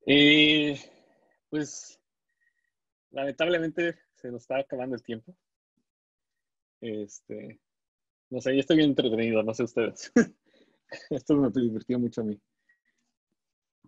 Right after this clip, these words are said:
Este, em, y, eh,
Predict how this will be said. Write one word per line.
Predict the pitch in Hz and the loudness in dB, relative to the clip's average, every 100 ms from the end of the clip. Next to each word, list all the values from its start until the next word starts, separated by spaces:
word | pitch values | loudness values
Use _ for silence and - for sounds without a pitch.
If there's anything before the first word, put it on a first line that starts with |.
| - - _ _ _ _ _ _ _ | -20 -20 _ _ _ _ _ _ _
Este, | 120 113 - - 123 123 117 110 _ _ _ _ _ _ _ _ _ _ _ _ _ | -12 -12 -14 -20 -18 -16 -18 -20 _ _ _ _ _ _ _ _ _ _ _ _ _
em, | 123 120 120 117 117 117 117 117 113 _ _ _ _ _ _ _ _ _ _ _ _ _ _ _ _ _ _ _ | 0 2 2 2 0 0 0 -2 -4 _ _ _ _ _ _ _ _ _ _ _ _ _ _ _ _ _ _ _
y, | 120 120 120 117 | 0 2 4 4
eh, | 113 110 110 113 | 2 0 -2 -2